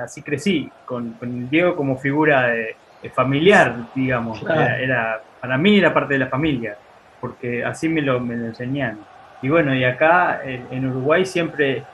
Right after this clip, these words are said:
Speaker 1: de chico viendo los programas que llegaban de, desde Argentina,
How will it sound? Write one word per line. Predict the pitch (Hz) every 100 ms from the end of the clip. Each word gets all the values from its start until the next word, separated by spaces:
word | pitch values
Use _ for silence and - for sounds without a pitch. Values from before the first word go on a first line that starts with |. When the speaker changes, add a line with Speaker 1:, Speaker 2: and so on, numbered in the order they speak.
| - -
Speaker 1:
de | 120 117
chico | 160 156 156 135 127 117 117
viendo | 117 131 143 143 135 117 110 - - -
los | - 113
programas | 120 135 131
que | 120
llegaban | - 127 139
de, | 117 -
desde | 117 120
Argentina, | 120 113 - _ 156 170 160 131 123